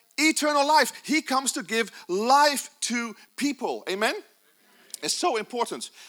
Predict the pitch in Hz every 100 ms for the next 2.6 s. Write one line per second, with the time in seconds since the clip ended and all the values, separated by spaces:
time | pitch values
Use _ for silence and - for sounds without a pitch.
0 | - 208 208 - 269 269 190 160 175 175
1 | - - 127 151 127 110 113 127 - -
2 | 117 123 147 110 120 113